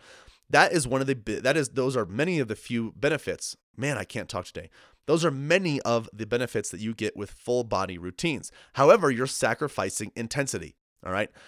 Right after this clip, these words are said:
Um, and that can be a huge factor when you're trying to see results, all right? So that's when a body part split setup might be more ideal. Now, having said that, I still don't think that you should do one muscle group,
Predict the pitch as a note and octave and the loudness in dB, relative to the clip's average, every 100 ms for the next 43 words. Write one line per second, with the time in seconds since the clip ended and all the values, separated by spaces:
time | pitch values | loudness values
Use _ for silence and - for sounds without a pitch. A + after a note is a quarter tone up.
0 | - - A2 G2+ - A2+ A#2 G2 A#2 C#3+ | -12 -2 0 0 -2 -4 -2 -2 -2 -4
1 | B2 A#2 - A#2 C#3 - D3+ C3 - A#2 | -4 -6 -4 -4 -4 0 2 2 -2 -4
2 | A2+ A2+ - G2 G#2 B2 - F#2+ G2 E2+ | -4 -6 -6 -6 -6 -8 -8 -6 -6 -6
3 | G2+ G2 C#3+ - - - F2 G#2 - _ | -4 2 0 0 -12 -8 -4 -4 -6 _
4 | - C3+ A#2 - _ _ _ _ _ _ | 0 2 2 -2 _ _ _ _ _ _
5 | _ - G2+ B2+ C3 A#2+ A2+ - - - | _ -4 0 2 0 -4 -4 -10 -18 -4
6 | A2+ G#2 G2+ A2 - G2 - D3+ C#3 - | -2 2 0 0 -2 -2 -2 -2 -2 -2
7 | A2 G2 - G#2+ A2+ - G2+ G2+ F#2 G2+ | 0 -2 -4 -4 -4 -4 -8 -8 -8 -8
8 | G2 F#2 F2+ C3 D#2+ - - - F3 D3+ | -6 -4 -4 -4 -4 -6 -18 2 6 6
9 | - _ - - E3 D#3+ C#3+ G#3 E3 G2+ | 4 _ -18 -4 2 2 4 2 2 -2
10 | F#2 _ _ - D3+ D#3+ - A3+ D#3 - | -6 _ _ 0 4 4 2 0 0 0
11 | C3+ B2 A2 B2 A#2+ B2+ A#2 A#2 G2+ B2 | -4 -2 -6 -4 -4 -4 -2 -2 0 0
12 | C#3 B2 - A#2 G#2+ G#2 - | 0 0 0 -4 -4 -4 -8